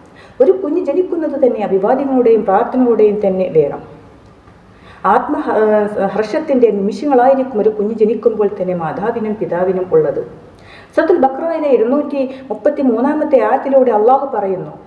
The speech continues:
"രണ്ട് വർഷം പൂർണ്ണമായും മാതാക്കൾ ആ കുഞ്ഞിന് മുലപ്പാൽ കൊ-, ഉം, കൊടുക്കുക തന്നെ വേണം."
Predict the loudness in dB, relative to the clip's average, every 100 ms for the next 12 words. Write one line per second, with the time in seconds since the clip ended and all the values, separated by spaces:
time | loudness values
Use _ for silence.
0 | -20 -4 2 2 2 0 -4 -6 -2 -2
1 | -2 -4 -2 0 -2 -4 -6 -8 -2 0
2 | 0 0 -4 -2 -2 -2 -2 -2 -2 -2
3 | -2 -2 -2 -2 -6 -10 -14 -20 -6 0
4 | 2 4 2 0 -2 -2 -2 -6